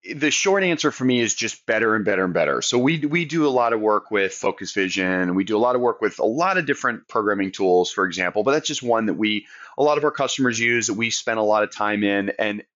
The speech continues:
every quarter, every month, we're seeing more and more features that, you know, frankly, they don't seem like a big deal now, but five years ago, it was a really difficult thing to do. W-, with respect to survey design, the more we can embed and do rich media where appropriate,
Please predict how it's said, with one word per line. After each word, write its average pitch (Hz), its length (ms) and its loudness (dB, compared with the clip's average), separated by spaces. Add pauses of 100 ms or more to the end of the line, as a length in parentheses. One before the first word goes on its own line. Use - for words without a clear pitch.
(120)
every 147 380 2
quarter, 101 540 2 (280)
every 120 280 0
month, 110 300 0
we're 107 60 -2
seeing 110 320 -2
more 110 180 4
and 120 100 0
more 117 180 2
features 101 560 -2
that, 98 240 2
you 190 80 0
know, 180 120 2
frankly, 202 520 -2 (240)
they 143 80 0
don't 208 180 -2
seem 160 260 2
like 165 200 0
a - 20 -2
big 139 220 -2
deal 135 180 2
now, 123 300 0
but 135 160 -2
five 120 260 0
years 147 220 0
ago, 113 260 2
it 104 40 2
was 104 140 -2
a 107 60 -8
really 120 300 0
difficult 110 560 -2
thing 104 220 -2
to 101 120 -18
do. 98 360 2 (440)
W-, 147 260 -2
with 170 220 0
respect 226 400 -2
to 208 60 -4
survey 143 320 0
design, 110 320 -4 (240)
the 165 80 0
more 175 280 2
we 202 140 -4
can 175 160 -2
embed 113 640 2 (160)
and 107 260 0
do 117 180 0
rich 110 320 0
media 104 360 2
where 101 200 2
appropriate, 101 600 0